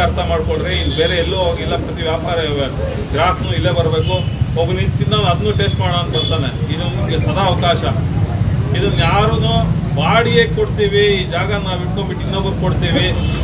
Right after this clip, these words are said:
ಇಂಥ ಮನಸ್ಥಿತಿ ಇರೋರು ಇಲ್ಲಿ ಬರಲೇಬೇಡಿ. ನೀವು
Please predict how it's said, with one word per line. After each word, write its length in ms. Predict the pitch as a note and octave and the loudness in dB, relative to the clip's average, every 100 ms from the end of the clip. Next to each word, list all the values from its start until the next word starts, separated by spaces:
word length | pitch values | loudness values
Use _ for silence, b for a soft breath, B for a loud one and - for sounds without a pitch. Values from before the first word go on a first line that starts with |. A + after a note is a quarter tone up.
| - | 0
ಇಂಥ 120 | - A3 G3 | 2 2 2
ಮನಸ್ಥಿತಿ 420 | G3+ - A3+ - G#3 | 0 0 -2 0 2
ಇರೋರು 260 | G3 G3 G#3+ | 2 4 4
ಇಲ್ಲಿ 140 | F3+ E3 | 2 0
ಬರಲೇಬೇಡಿ. 420 | D#3+ G3 G3 F3 - - - - - - - - - - - - - - - | 0 0 0 0 -2 -2 -2 -2 -4 -4 -4 -2 -2 -2 -2 -2 -2 -2 0
ನೀವು 200 | A#3+ | 2